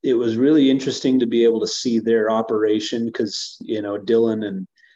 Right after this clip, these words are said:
and Mike and everybody was around. And so I got to see kind of how their, their operation worked a-, as rifle builders.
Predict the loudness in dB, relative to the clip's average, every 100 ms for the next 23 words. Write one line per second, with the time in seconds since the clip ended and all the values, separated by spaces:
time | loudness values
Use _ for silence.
0 | _ -8 -4 -2 -2 -2 -4 0 0 0
1 | 0 0 0 0 -2 -4 -2 -2 0 -4
2 | -4 -6 -4 -6 -8 -12 -12 -8 -6 -2
3 | -4 -2 -2 0 0 0 2 2 0 -6
4 | -2 -4 -4 -14 -16 -8 -8 -6 -6 -6
5 | -2 0 0 -2 -4 -6 -8 -10 -16